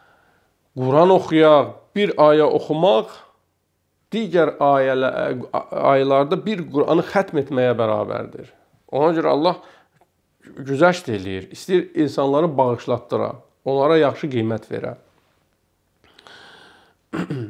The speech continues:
Biz birinci gecədə Allahın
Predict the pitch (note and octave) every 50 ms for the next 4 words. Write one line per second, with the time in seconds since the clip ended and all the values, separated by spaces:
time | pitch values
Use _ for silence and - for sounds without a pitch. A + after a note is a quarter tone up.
0 | A2 _ _ _ _ _ _ _ _ _ _ _ _ _ _ _ _ _ _ _
1 | - G#3+ A#3+ B3+ A#3 G3+ - - - _ _ _ _ _ _ _ _ _ _ _
2 | _ _ _ _ _ _ _ _ _ - D#3+ F3 F#3+ G3 G#3 G3+ A3+ A3 A#3 A3+
3 | F#3 F#3+ G#3 G3+ F3+ G3+ G#3+ A#3 A#3+ - - - - - _ _ _ _ _ _
4 | _ _ _ _ _ _ _ _ _ _ _ _ _ _ _ _ _ _ _ _
5 | _ _ _ - D3+ D#3 D#3+ D#3+ D#3+ D#3+ F3+ A3+ G3 F#3 -